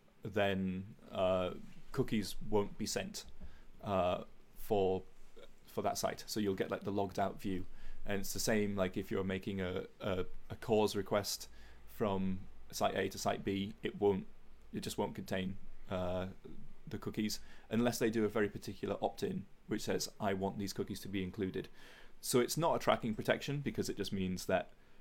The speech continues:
you know, tracking sites could opt out of this cookie thing.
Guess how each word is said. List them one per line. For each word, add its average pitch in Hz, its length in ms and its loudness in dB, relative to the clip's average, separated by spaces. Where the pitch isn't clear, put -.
you 113 120 2
know, 90 160 2
tracking - 280 2
sites 95 340 2
could 98 220 0
opt - 220 2
out 101 220 4
of 104 80 -4
this 107 160 4
cookie 123 260 0
thing. 143 260 0